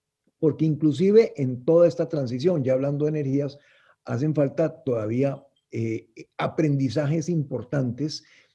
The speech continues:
eh, a nivel, eh, del uso de las energías, de la distribución de las energías, como por ejemplo la incorporación de diferentes tipos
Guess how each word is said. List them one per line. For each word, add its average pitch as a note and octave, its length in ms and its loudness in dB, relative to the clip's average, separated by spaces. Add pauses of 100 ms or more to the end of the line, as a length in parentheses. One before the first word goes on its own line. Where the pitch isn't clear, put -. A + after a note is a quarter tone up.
(140)
eh, A#2 380 -6
a A#2 120 -8
nivel, B2+ 760 2
eh, G#2 340 -4
del A2 220 -2
uso D3 380 0
de G2+ 60 -6
las G2+ 180 -10
energías, G#2+ 520 0
de G#2 80 -4
la G2 100 -8
distribución G#2 580 -6
de D3+ 80 -2
las C3+ 140 -2
energías, A#2+ 460 0 (380)
como C3 340 0
por B2+ 140 -2
ejemplo C#3+ 420 0
la A#2 300 -4
incorporación C#3+ 1400 2 (380)
de C3+ 200 0
diferentes D3+ 920 2
tipos C3 640 -4